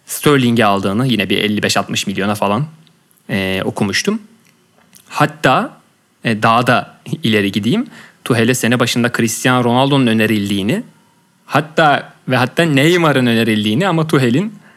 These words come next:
yine kendi kafasındaki düzene uymadığını düşündüğü için bu isimleri reddettiğini de, e, okumuştum. E, Fikret'e döneyim ama pası da şöyle atayım. E,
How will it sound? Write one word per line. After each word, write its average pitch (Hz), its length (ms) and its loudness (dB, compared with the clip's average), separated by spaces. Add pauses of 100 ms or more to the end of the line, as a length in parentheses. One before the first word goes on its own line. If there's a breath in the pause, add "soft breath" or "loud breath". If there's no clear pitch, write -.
(160 loud breath)
yine 123 220 2
kendi 131 320 2
kafasındaki 117 600 -2
düzene 110 260 0
uymadığını 110 640 0
düşündüğü 107 300 -2
için 147 260 -2
bu 135 60 2
isimleri 127 400 0
reddettiğini 123 640 0
de, 92 180 -2 (460 soft breath)
e, 95 140 -2
okumuştum. 98 600 -4 (720 loud breath)
E, 110 320 0 (420)
Fikret'e - 460 -2
döneyim 180 300 0
ama 196 160 0
pası 165 220 -2
da 190 60 0
şöyle 185 300 2
atayım. 226 300 -4 (680 loud breath)
E, 123 260 2